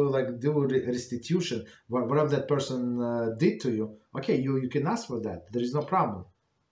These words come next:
You don't have to f-, forgive somebody, I don't know, stole your, uh, I don't know, car and, uh, like, uh, wrecked it, and, uh, s-, and, uh, and you, you didn't have insurance. Let's say I'm just making up case and say, "I'm sorry." No, no, no. You said, "No, look, I've been wo-, I've been saving for this car for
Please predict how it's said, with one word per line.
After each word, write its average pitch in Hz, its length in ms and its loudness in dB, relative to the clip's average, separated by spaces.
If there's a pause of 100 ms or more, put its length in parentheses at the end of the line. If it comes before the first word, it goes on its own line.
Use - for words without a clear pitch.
(220)
You 147 100 0
don't 214 140 2
have 190 180 -4
to 151 100 -2
f-, - 300 -14
forgive 143 260 -2
somebody, 135 400 0
I 123 40 2
don't 123 140 0
know, 117 40 -2
stole 123 380 -4
your, 117 440 0
uh, 110 40 -12 (320)
I 120 120 -4
don't 117 80 -2
know, 113 100 -4
car 151 380 2
and, 123 260 0
uh, 117 280 -2
like, 110 320 -4
uh, 104 40 -4 (340)
wrecked 147 260 0
it, 135 140 2
and, 127 200 0
uh, 123 80 0
s-, - 200 -6
and, 123 400 -2
uh, 117 200 -4
and 123 200 -2
you, 123 160 2
you 135 160 2
didn't 131 280 0
have 123 160 -2
insurance. 123 420 -4
Let's - 260 -4
say - 100 -8
I'm 123 140 -8
just 135 200 -2 (220)
making 135 280 -2
up 127 160 -4
case 175 240 4
and 127 120 -4
say, 139 160 -2
"I'm 123 160 -2
sorry." 104 280 -8
No, 202 200 -2
no, 262 120 -8
no. 214 140 0
You 113 80 -2
said, 113 260 -8
"No, 139 240 -2 (340)
look, - 260 -2
I've 139 160 0
been 151 160 2
wo-, 156 160 2
I've 139 140 0
been 131 160 -2
saving 147 340 2
for 123 140 -6
this 123 180 -4
car 131 260 0
for 117 280 -4